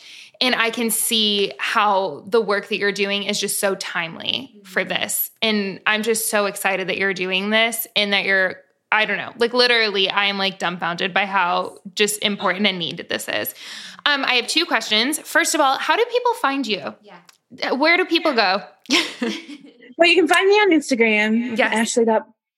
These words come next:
Speaker 3: Bowden, or on my website, ashley bowden dot com. But Instagram is really the only social media I care about.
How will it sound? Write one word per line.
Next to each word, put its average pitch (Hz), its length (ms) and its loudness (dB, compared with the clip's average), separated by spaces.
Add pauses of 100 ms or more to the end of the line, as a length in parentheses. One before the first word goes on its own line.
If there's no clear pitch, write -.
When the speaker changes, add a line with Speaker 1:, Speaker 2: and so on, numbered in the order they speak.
(140)
Speaker 3:
Bowden, 190 560 2 (420)
or 208 220 4
on 196 80 2
my 190 120 4
website, 165 440 2
ashley 165 280 -4
bowden 165 160 2
dot 147 180 2
com. 151 200 0
But 170 120 4
Instagram 190 560 2
is 165 140 -4
really 139 260 2
the 147 140 -4
only 131 180 -6
social - 320 -8
media 69 320 -4
I 67 80 -4
care 76 260 -4
about. - 160 -10